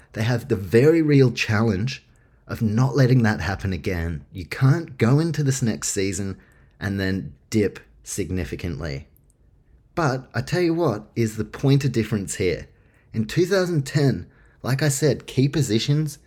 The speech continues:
they didn't exactly have superstars. Even the whole team as a whole, mostly, like, they weren't setting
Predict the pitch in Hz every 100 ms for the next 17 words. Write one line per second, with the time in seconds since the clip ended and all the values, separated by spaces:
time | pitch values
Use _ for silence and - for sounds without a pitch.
0 | - - - 107 131 175 156 170 151 175
1 | 151 151 135 - 147 135 123 - 98 85
2 | - - _ _ - - 196 220 214 202
3 | 160 135 - - 120 123 147 147 135 135
4 | - - _ _ _ _ - 131 117 -
5 | 101 110 143 135 143 139 165 170 147 65
6 | - - _ - 131 151 170 175 - -
7 | 135 147 135